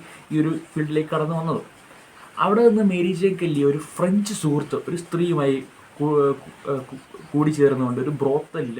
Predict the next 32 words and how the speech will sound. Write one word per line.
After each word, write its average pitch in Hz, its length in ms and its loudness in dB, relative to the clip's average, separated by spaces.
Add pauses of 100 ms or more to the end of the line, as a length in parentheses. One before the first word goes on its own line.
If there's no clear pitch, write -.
(120)
മീൻസ് 143 320 -4
നമുക്കൊരു 131 340 -6
വേശ്യാലയത്തിൽ 127 600 -2 (100)
ജോലി 127 280 2
ചെയ്തുകൊണ്ടായിരുന്നു. 127 540 -4 (1120)
അവിടെ 196 200 0 (440)
നിന്ന് 180 240 -2
ജോലി 170 200 4
ചെയ്യുമ്പോഴാണ് 151 500 2 (200)
മേരി 139 260 -2
ജെയിൻ 170 240 2
കെല്ലിക്ക് 127 360 -2 (300)
actually 143 420 -4
ഒരു, 127 120 -4 (160)
ഒരു, 156 100 0 (580)
ഒരു, 165 120 0 (240)
എന്താ 143 160 -4
പറയുക, 139 200 2
amount 165 260 -2
of 175 80 -8 (160)
money 156 200 2 (260)
accumulate 139 380 0
ചെയ്യാൻ 127 220 -4
പറ്റിയത്. 113 340 -8
നല്ലൊരു 170 320 -2
amount 165 240 -2
of - 160 -8
money 147 200 -2
അവിടെ 147 140 0
നിന്ന് 147 140 -4
ഉണ്ടാക്കിയെന്നാണ് 131 560 -4 (180)
റിസ്-, - 160 -12